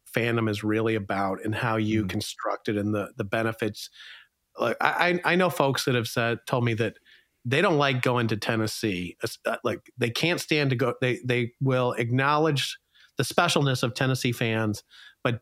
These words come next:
Speaker 1: do not like to go there, especially if their team's not very good, 'cause they're gonna hear that song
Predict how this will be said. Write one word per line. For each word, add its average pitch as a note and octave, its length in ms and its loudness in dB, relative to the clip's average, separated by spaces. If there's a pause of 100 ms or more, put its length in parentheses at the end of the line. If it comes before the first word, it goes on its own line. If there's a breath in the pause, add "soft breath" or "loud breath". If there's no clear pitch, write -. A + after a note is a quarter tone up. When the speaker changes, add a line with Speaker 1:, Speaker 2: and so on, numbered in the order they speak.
Speaker 1:
do E3 180 2
not E3+ 240 2
like C#3 240 0
to - 80 -2
go B2 280 2
there, A#2 200 2
especially B2+ 440 0
if A#2 60 -4
their A#2+ 120 2
team's A#2+ 360 -2
not A#2 220 0
very A2+ 200 2
good, A2 260 0
'cause A2 180 -2
they're A2+ 140 2
gonna A#2 320 0
hear B2 180 2
that A#2+ 240 -2
song G#2 480 -2